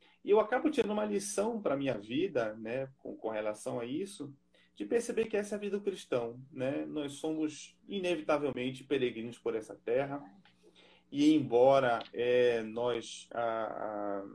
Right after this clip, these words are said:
nós estejamos nesse mundo, como diz o Senhor Jesus, né? Nós estamos no mundo,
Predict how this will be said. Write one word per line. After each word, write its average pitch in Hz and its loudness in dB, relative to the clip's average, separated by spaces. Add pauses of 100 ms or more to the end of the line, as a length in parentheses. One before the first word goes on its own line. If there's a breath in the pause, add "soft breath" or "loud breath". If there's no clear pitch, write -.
(240)
nós 117 -8
estejamos 135 0
nesse 131 -4
mundo, 143 0
como 120 -4
diz 117 -10
o 113 -12
Senhor 117 -6
Jesus, 104 -4
né? 107 -6
Nós 107 -10
estamos 170 -8
no 190 -6
mundo, 135 -6